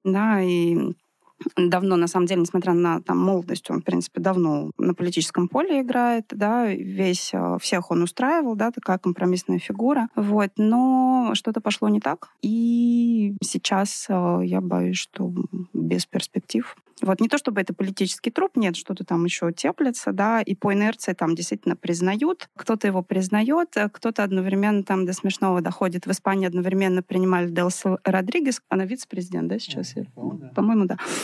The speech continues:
Speaker 1: Вот, Делси Родригес одновременно там принимали кого-то из правительства Гвайдо, причём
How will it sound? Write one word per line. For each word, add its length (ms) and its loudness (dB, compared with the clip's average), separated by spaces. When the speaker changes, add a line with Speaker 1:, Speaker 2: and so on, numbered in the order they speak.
Speaker 1:
Вот, 260 2
Делси 280 0
Родригес 480 0
одновременно 600 2
там 180 2
принимали 560 2
кого-то 480 0
из 120 -2
правительства 480 -2
Гвайдо, 360 0
причём 640 -2